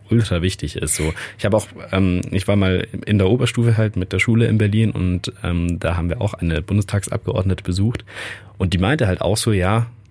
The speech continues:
Arbeitstag ist es so das eine, aber alles, was danach kommt, ist nochmal das andere und vor allem, und das ist schon auch krass, die haben ja mehr Aufgaben als nur das, was sie im Parlament machen.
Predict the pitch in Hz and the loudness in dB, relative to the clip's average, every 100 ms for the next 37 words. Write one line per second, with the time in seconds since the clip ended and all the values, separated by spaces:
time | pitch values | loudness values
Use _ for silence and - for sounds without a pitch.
0 | - - - - - - 127 - 120 107 | -20 -20 -20 -10 -2 0 2 0 0 0
1 | 95 - - - - - 92 92 87 82 | -2 -10 -20 -14 -6 -4 -2 -2 -2 0
2 | - 90 104 143 - - 80 67 107 107 | 0 2 0 0 -4 -2 0 2 2 2
3 | 101 95 87 104 - 120 110 104 95 85 | 0 0 0 0 0 0 0 0 0 0
4 | 82 - 107 113 92 90 - 104 131 131 | -2 -2 0 2 0 -2 -2 2 4 4
5 | 143 - - - 95 104 - - - - | 2 -2 -14 -6 -2 0 -2 -4 -4 0
6 | 98 - - 120 - - - - - - | -2 0 -2 0 -2 -6 -20 -20 -20 -20
7 | - - - - - - - - - 95 | -20 -20 -20 -20 -20 -20 -20 -20 -2 0
8 | 90 85 82 101 101 73 - - - - | 2 0 0 2 2 0 -6 -14 -10 -2
9 | 87 101 - 104 - 101 95 90 90 - | 2 2 2 -2 0 0 2 0 -2 2
10 | 101 104 92 90 - 80 - 87 - 71 | 4 4 2 0 0 -2 -2 -4 -2 2
11 | 101 110 - - | 2 0 -6 -10